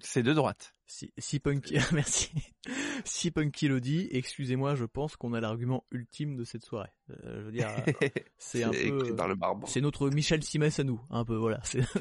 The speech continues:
Speaker 2: notre médecin.
Speaker 1: Et vous a-, vous avez personne qui est venu vous dire, non, mais vous avez, vous avez pas honte,
Speaker 2: Mais non,
Speaker 1: euh.
Speaker 2: on est déçus, personne n'est venu se plaindre.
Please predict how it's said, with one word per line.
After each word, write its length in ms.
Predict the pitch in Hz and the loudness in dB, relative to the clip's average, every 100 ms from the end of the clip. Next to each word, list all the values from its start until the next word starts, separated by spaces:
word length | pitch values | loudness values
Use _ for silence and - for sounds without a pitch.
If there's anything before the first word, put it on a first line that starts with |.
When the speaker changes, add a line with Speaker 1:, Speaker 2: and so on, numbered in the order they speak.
| 175 185 | 2 0
Speaker 2:
notre 280 | - - | -4 -4
médecin. 240 | 127 127 127 | -2 2 4
Speaker 1:
Et 40 | |
vous 200 | 135 135 | 4 4
a-, 60 | 139 | 4
vous 280 | 135 131 127 | 4 2 6
avez 200 | 139 139 | 6 6
personne 400 | 147 156 - 190 | 4 2 4 4
qui 100 | 180 | 4
est 20 | 151 | 4
venu 180 | 147 | 4
vous 160 | 139 143 | 4 4
dire, 240 | 135 147 135 | 6 6 8
non, 380 | 147 151 160 | 8 8 8
mais 100 | 156 131 | 6 4
vous 180 | 120 | 4
avez, 200 | 127 123 - | 2 2 0
vous 180 | 113 131 | 2 4
avez 100 | 127 | 6
pas 160 | 123 | 6
honte, 480 | 123 123 135 143 143 | 6 6 6 6 4
Speaker 2:
Mais 80 | 180 | 4
non, 120 | 294 | 4
Speaker 1:
euh. 320 | 359 370 - 190 | 4 6 4 4
Speaker 2:
on 80 | 175 | 4
est 80 | 175 | 2
déçus, 540 | 220 - 294 302 302 | 0 -2 0 2 2
personne 380 | - 151 - 220 | 0 -2 0 2
n'est 80 | 185 | 2
venu 220 | 143 165 | 0 0
se 120 | 180 165 | 0 -2
plaindre. 580 | 165 196 208 139 101 | 0 0 2 0 0